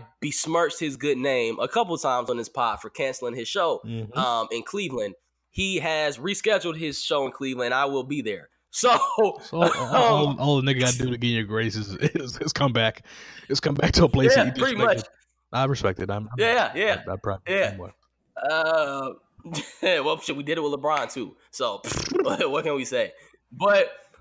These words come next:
Speaker 1: um, I, Push is a lot of things, but he's not a liar. Is he? He's a psychopath. Yes. Is he petty? Yes.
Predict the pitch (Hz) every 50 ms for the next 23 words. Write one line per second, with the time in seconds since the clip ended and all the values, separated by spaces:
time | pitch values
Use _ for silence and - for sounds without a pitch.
0 | - - 139 170 180 180 175 170 165 151 135 - - _ _ _ _ _ _ _
1 | _ - - _ _ _ _ _ _ 208 - - - - _ _ _ _ - -
2 | - - 508 - - - 240 214 196 175 175 190 190 185 185 - 208 185 - 170
3 | 156 147 165 151 147 127 110 117 123 110 90 - - - _ _ _ _ 139 151
4 | 147 175 160 123 151 190 160 131 - - 185 - - 151 - 226 214 214 214 214
5 | 220 220 247 123 104 - - - - 131 127 127 120 - - 208 196 208 214 220
6 | 220 - _ _ 110 123 123 107 98 -